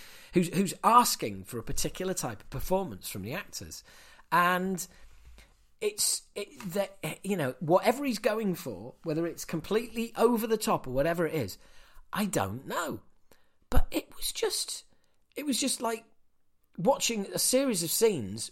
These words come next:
with completely repulsive, unlikable characters in all of them, and nobody actually being likable. And that goes for everybody, including Ro-, Robin Williams in this. It was just like,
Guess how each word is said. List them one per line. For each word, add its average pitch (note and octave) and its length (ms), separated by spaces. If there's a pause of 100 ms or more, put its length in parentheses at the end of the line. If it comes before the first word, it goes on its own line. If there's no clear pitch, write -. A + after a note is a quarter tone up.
with D#3+ 180
completely G3+ 680
repulsive, D#3 760
unlikable D#3 600
characters F3 680
in A2+ 140
all F#2 220
of F2 120
them, D2+ 140 (420)
and D#3 300
nobody F3 540
actually C#3+ 340
being C3+ 260
likable. C#3 540 (640)
And D3 120
that D#3 120
goes D#3 260
for C3 360 (320)
everybody, B2+ 460
including C3+ 360
Ro-, B2 260
Robin C3 360
Williams F3 320
in G2 80
this. F2 240
It G3+ 80
was G#3 100
just - 180
like, G#3 120